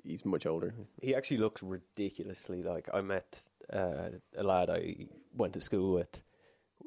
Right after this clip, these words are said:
Speaker 2: over Christmas. I kind of see him whenever, you know, go down to the pub during Christmas
Speaker 1: Oh, yeah.
Speaker 2: and you see people you haven't seen in years. And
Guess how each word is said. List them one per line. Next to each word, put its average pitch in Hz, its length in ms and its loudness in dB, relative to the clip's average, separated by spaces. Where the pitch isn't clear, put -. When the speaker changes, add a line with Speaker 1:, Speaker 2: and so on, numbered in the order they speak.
Speaker 2:
over 85 180 2
Christmas. - 580 0
I 123 80 2
kind 107 180 4
of - 80 -2
see 107 160 -2
him 85 160 -4
whenever, 92 420 0
you 104 100 2
know, 82 120 -2
go 82 80 -8
down - 140 -6
to - 100 -18
the - 80 -8
pub 90 300 0
during 98 200 -2
Christmas 98 400 0
Speaker 1:
Oh, 90 60 6
yeah. 85 140 4
Speaker 2:
and 95 100 0
you 95 60 0
see 92 180 0
people 92 260 -2
you 90 80 2
haven't 87 220 -2
seen 95 180 0
in 92 80 -2
years. 101 300 0
And 131 240 0